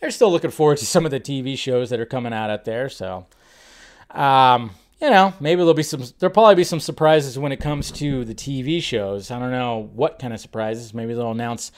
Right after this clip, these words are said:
spin-offs. Maybe the Red Hood, like, uh, somebody was saying that earlier, like, um, what, you know,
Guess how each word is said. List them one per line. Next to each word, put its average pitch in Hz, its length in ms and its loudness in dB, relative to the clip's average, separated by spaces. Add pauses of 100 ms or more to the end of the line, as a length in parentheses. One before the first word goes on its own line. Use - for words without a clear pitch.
spin-offs. 185 640 0
Maybe 151 200 0
the 135 100 0
Red 143 260 4
Hood, 156 360 4 (600)
like, 135 240 -4
uh, 131 500 2 (540)
somebody 151 340 -2
was 139 140 -4
saying 143 200 -2
that 139 160 0
earlier, 156 420 6
like, 123 220 0
um, 104 460 -2 (720)
what, 127 400 -4
you 135 60 -10
know, 107 260 -16